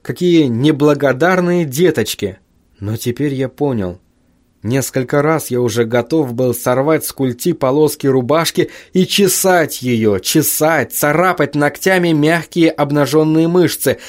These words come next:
вырывая грубые швы. И пусть кровь хлынет в песок, всё что угодно, лишь бы избавиться от этого жуткого, доводящего до исступления зуда. В такие моменты я считаю «назад»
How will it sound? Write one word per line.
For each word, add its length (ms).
вырывая 540
грубые 420
швы. 480
И 120
пусть 400
кровь 340
хлынет 480
в 140
песок, 640
всё 220
что 240
угодно, 540
лишь 280
бы 160
избавиться 600
от 260
этого 280
жуткого, 600
доводящего 760
до 160
исступления 760
зуда. 580
В 100
такие 280
моменты 480
я 580
считаю 720
«назад» 720